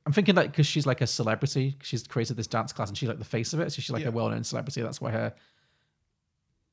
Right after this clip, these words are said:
Speaker 1: voice in this is kind of important. And she's, for the first time ever, she's revealing to the, to the nation, to the media, that she actually had an abortion when she was a, a younger woman.
Speaker 2: Mm-hmm.
Speaker 1: And she talks about it and she says, you know, "I could never have been able to achieve all the things I've achieved in my life if I hadn't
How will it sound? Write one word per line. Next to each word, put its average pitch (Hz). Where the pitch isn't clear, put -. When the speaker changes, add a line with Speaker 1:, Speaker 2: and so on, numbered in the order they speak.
Speaker 1:
voice 123
in 120
this 110
is 127
kind 110
of 104
important. 110
And 123
she's, 131
for -
the 127
first 143
time 123
ever, 123
she's 110
revealing 107
to 107
the, 117
to 120
the 110
nation, 107
to -
the 113
media, 110
that 120
she 135
actually 117
had 110
an 110
abortion 110
when 104
she 117
was 104
a, 107
a 123
younger 107
woman. 104
Speaker 2:
Mm-hmm. 135
Speaker 1:
And 120
she 147
talks 131
about 110
it -
and 104
she 110
says, 110
you 123
know, 104
"I 117
could 139
never 127
have 110
been 117
able 117
to -
achieve 180
all 117
the 123
things 113
I've 101
achieved 175
in 123
my 113
life 107
if 113
I 113
hadn't 107